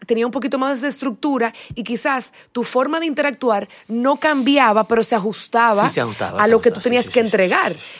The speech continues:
Speaker 1: Entonces, que yo te pregunto, ok, entonces eso quiere decir,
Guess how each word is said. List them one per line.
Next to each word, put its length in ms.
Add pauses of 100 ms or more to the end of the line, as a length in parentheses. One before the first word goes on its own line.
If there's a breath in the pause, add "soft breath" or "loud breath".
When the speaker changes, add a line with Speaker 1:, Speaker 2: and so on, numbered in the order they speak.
Speaker 1:
Entonces, 460 (580)
que 100
yo 80
te 100
pregunto, 520
ok, 160
entonces 280
eso 160
quiere 200
decir, 400